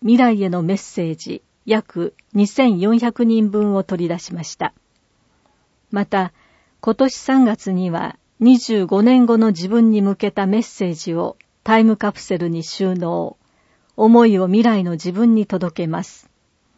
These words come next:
参加者はメッセージのほか、持ち込んだ写真で作ったオリジナル缶バッジなど、それぞれの思いを詰め込みました。タイムカプセル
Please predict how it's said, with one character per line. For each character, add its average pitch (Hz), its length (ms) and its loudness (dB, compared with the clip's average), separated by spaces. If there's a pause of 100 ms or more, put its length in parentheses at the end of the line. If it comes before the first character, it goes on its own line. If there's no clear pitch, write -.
(1000)
参 226 300 0
加 214 120 0
者 190 200 -4
は 185 160 0
メ 208 120 2
ッ - 40 0
セ - 260 -2
ー 196 40 -2
ジ 185 160 -10
の 180 120 -4
ほ 180 160 -4
か、 180 300 -6 (560)
持 208 160 0
ち - 140 -12
込 247 160 2
ん 240 100 4
だ 185 100 -2
写 202 160 -6
真 226 300 0
で 214 100 0
作 - 240 -8
っ 214 40 -4
た 180 260 -4
オ 185 80 0
リ 226 120 -2
ジ 226 200 -6
ナ 214 80 -2
ル 202 120 -2
缶 208 280 -2
バ 214 160 -4
ッ - 40 -14
ジ - 180 -12
な 170 180 -4
ど、 170 240 -10 (400)
そ - 180 -2
れ 262 120 4
ぞ 233 120 0
れ 214 140 0
の 190 120 0
思 226 260 2
い 175 100 -2
を 170 60 -6
詰 196 220 -6
め 190 100 0
込 190 160 -6
み 175 120 -6
ま 160 140 -6
し - 120 -16
た。 170 200 -10 (1400)
タ 233 160 2
イ 233 80 6
ム 233 120 6
カ 202 160 -6
プ - 120 -12
セ 180 180 -6
ル 160 240 -6